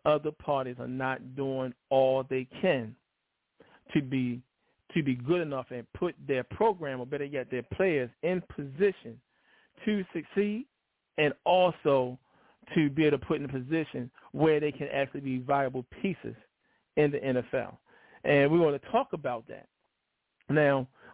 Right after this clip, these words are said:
when we look at going on with the H B C U platform, and then after having, you know,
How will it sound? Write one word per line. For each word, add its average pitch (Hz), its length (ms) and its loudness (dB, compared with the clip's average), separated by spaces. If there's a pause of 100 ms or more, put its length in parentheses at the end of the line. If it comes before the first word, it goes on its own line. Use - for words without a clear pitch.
when 160 220 4
we 170 140 0
look 202 300 2
at 160 300 0 (300)
going 143 240 0
on 131 360 -4 (120)
with 135 300 2 (540)
the - 120 -2
H 143 220 2
B 143 220 -2
C 143 60 0
U 131 260 0
platform, 113 560 -4 (320)
and 139 120 4
then 139 120 2
after 143 420 2
having, 135 420 -2
you 147 140 -6
know, 135 160 2